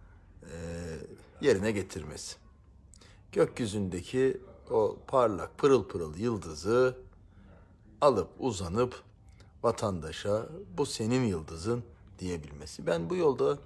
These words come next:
yıllardır ve yıllardır mücadele eden meslektaşlarıma teşekkür ediyorum.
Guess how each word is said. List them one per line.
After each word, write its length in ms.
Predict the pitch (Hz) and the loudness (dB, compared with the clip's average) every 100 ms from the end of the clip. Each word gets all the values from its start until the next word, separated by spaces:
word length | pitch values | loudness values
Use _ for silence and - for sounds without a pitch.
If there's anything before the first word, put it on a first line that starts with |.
| - - - | -16 -16 -6
yıllardır 640 | 120 110 123 147 127 101 | -4 4 6 6 2 0
ve 60 | 95 | 0
yıllardır 560 | 92 95 95 85 90 | 0 -2 -2 -4 -8
mücadele 680 | 87 95 92 92 87 87 85 | -6 -6 -4 -4 -4 -6 -8
eden 240 | 80 95 | -8 -8
meslektaşlarıma 920 | 104 95 - 92 - 90 - 82 78 78 | -6 -6 -6 -10 -8 -10 -8 -10 -10 -10
teşekkür 500 | - 80 92 82 85 | -8 -6 -8 -10 -10
ediyorum. 380 | 78 78 76 | -10 -12 -12